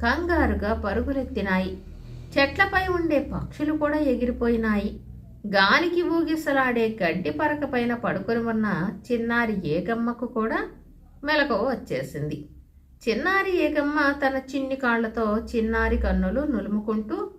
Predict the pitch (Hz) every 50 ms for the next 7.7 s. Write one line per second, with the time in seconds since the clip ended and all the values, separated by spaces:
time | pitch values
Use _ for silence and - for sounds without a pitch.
0 | - 208 180 170 175 170 - 247 240 277 262 247 247 269 269 247 214 208 214 226
1 | 220 - - - - - - - - - - - - 196 190 190 185 185 185 185
2 | 190 247 233 220 214 214 277 320 339 330 311 285 - - 196 156 156 156 165 165
3 | 185 269 320 403 453 - - - - - - 214 233 208 185 135 117 - - -
4 | - - - - - - - - - - - - - 294 302 302 302 294 269 277
5 | 285 294 285 254 247 262 269 - 262 247 269 277 285 294 277 285 277 254 240 240
6 | 240 233 - 226 190 190 196 214 214 226 233 233 233 220 202 185 - 104 117 -
7 | 233 - - 320 320 302 302 277 220 202 220 254 269 262